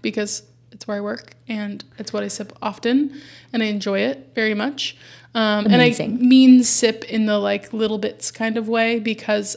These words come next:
Speaker 1: I do get it all the time, so I don't need it,
Speaker 2: Yeah.
Speaker 1: you know, heavy amounts and heavy doses.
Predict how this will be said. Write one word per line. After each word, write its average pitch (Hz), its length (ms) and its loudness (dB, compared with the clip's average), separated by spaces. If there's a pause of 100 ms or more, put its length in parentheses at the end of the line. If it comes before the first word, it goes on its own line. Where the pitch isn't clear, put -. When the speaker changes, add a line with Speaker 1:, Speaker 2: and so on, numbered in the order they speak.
Speaker 1:
I 226 80 -4
do 208 160 -4
get 214 180 -4
it 226 100 -2
all 233 100 0
the 247 80 0
time, 302 340 -2
so 214 220 -2
I 208 60 -2
don't 214 180 -8
need 208 240 -6
it, - 280 -10 (380)
Speaker 2:
Yeah. 190 360 -4
Speaker 1:
you 226 120 -4
know, 185 200 -12 (360)
heavy 214 320 -6
amounts 233 480 -6
and 208 120 -12
heavy 214 180 -10
doses. 220 560 -8